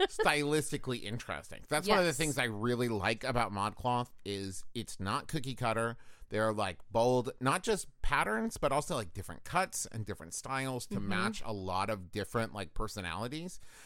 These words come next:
Speaker 1: You know, sometimes, like, you go to a website and you're like, "This is the same shirt, just in, like, a different print."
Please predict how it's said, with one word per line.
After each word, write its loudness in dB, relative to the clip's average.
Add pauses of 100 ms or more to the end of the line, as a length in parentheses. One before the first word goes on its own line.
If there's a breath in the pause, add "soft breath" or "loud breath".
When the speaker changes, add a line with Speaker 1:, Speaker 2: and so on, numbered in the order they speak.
(120)
Speaker 1:
You 0
know, 4
sometimes, 0
like, 0
you -4
go 0
to 0
a 0
website -2
and -6
you're -4
like, -6
"This -2
is -6
the 0
same 0
shirt, -2 (260)
just -8
in, -6
like, -6
a -8
different -8
print." -4